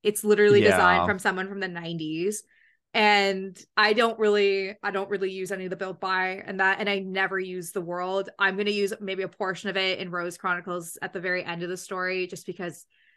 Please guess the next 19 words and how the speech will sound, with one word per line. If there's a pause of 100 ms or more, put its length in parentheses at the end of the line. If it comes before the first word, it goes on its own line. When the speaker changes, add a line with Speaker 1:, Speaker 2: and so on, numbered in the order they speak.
Speaker 1:
a
part
of
the
story
will
be
taking
place (160)
in
a,
like,
a
metropolitan
area. (500)
But
that
is
the